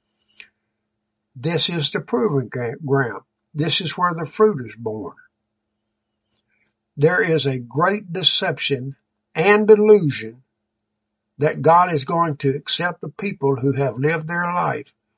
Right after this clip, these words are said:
walking in the flesh. And the deception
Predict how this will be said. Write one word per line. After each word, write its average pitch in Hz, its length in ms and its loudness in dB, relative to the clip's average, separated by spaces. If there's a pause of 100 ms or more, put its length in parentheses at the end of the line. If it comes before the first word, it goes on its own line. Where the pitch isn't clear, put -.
(180)
walking 139 540 0
in 156 160 0
the 156 80 -8
flesh. - 560 -10 (1160)
And 123 160 -6
the 123 120 -6
deception 131 760 -2